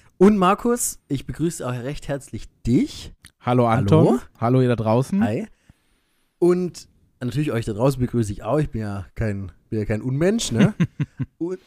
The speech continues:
Speaker 1: aber es ist was viel Wichtigeres. <laughs> Es ist nämlich der erste Advent. Wenn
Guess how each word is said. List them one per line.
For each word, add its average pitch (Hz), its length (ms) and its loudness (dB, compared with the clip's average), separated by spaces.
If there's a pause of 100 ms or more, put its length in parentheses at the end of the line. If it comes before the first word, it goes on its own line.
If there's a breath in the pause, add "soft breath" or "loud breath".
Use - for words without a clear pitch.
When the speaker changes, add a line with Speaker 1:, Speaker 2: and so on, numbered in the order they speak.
Speaker 1:
aber 185 520 2
es 143 100 0
ist 135 160 -4
was 127 160 0
viel 160 200 0
Wichtigeres. 175 680 4 (100)
<laughs> - 140 -18
Es 120 140 -4
ist 127 120 -6
nämlich 180 240 -6
der - 220 -10
erste 90 340 -10
Advent. - 560 -14 (1040)
Wenn 120 380 -4